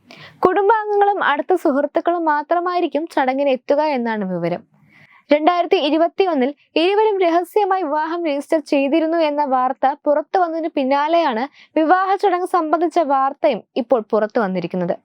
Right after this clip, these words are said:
രണ്ടായിരത്തി പതിനാറ് മുതൽ ഇരുവരും ഡേറ്റിംഗിലായിരുന്നു. മായുടെ കമ്പനിയായ ബിഗ് പഞ്ച് എന്റർടൈൻമെന്റിന്റെ പ്രതിനിധി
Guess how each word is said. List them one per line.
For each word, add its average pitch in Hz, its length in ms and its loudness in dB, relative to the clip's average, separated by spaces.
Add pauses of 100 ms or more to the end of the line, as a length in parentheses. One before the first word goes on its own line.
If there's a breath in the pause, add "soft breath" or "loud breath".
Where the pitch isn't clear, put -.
(680 soft breath)
രണ്ടായിരത്തി 427 520 2
പതിനാറ് 370 400 0
മുതൽ 311 400 0
ഇരുവരും 320 480 0
ഡേറ്റിംഗിലായിരുന്നു. 240 800 0 (500 soft breath)
മായുടെ 359 420 2 (100)
കമ്പനിയായ 320 760 0 (340)
ബിഗ് 359 400 0
പഞ്ച് 381 200 -2
എന്റർടൈൻമെന്റിന്റെ 320 960 0
പ്രതിനിധി 294 560 0